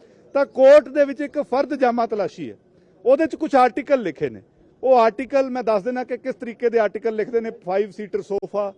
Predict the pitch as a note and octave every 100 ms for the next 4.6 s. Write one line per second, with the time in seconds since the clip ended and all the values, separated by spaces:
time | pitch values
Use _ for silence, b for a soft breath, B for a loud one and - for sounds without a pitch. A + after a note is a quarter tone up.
0 | _ _ _ E3+ G#3 A3+ G#3+ G3+ - A3
1 | G#3 - _ _ - A3 A#3+ F3+ A#3 G#3+
2 | _ _ _ _ _ E3 F3 A3 A3 A3
3 | A#3+ A#3 B3+ A#3+ A#3+ A#3 G#3+ G3+ _ _
4 | F#3+ A#3+ A#3+ C4 B3 A#3